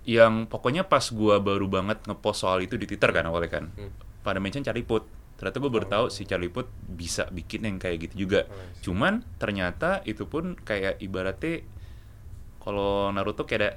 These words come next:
Speaker 1: cakranya, ada levelnya gitu loh.
Speaker 2: Mhm.
Speaker 1: Kalau gua mungkin masih yang level segini doang, tapi ada yang level segini. Lu mesti cari di YouTube ada namanya Rick Beato.
Speaker 2: Hmm.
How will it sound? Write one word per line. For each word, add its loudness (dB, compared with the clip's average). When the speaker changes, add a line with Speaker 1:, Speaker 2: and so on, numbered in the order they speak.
Speaker 1:
cakranya, 2
ada 4
levelnya 0
gitu 0
loh. 2
Speaker 2:
Mhm. -6
Speaker 1:
Kalau 2
gua 4
mungkin 0
masih 0
yang -4
level -2
segini -4
doang, -2
tapi -6
ada -2
yang -2
level -2
segini. -2
Lu 0
mesti 0
cari 2
di -2
YouTube -2
ada 0
namanya -2
Rick -2
Beato. 0
Speaker 2:
Hmm. -10